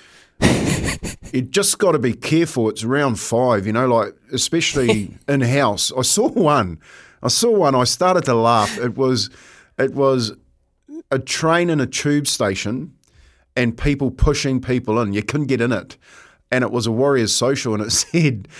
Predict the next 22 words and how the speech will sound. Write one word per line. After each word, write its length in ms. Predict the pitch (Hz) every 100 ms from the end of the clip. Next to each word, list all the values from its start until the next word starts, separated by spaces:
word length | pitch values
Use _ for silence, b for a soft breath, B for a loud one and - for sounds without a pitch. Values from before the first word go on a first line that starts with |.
| B B B B B -
"Fans 460 | - 151 147 135
trying 240 | - 151 135
to 60 |
get 160 | 131 131
back 220 | 127 -
on 140 | 135
the 60 | 123
Warriors 520 | 110 127 165 127 117
train." 640 | - 120 123 127 208 294 - -
<laughs> 160 | 170 -
And 120 | 202
I 60 | 185
was 280 | 190 131 139
like, 360 | 131 123 - B B B B B _ _ _ - -
"Oh, 320 | 147 147 - _ _ _ _ -
don't 420 | 185 220 202 -
be 140 | 147
yelling 380 | 135 135 127 123
that 180 | 120 113
one 160 | 113 113
out 240 | 101 92
yet, 440 | 113 104 90 -